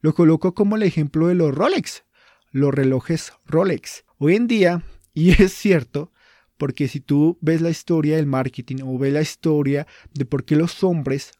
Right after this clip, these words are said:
compran relojes, y esto lo saqué ya de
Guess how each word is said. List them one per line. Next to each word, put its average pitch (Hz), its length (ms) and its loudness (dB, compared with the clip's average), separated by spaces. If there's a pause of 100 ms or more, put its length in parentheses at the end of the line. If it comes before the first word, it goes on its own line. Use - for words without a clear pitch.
(300)
compran 175 480 2
relojes, 156 600 -2 (340)
y 151 60 -2
esto 143 180 -2
lo 147 120 2
saqué 135 580 -4
ya 143 380 -2 (380)
de 143 180 6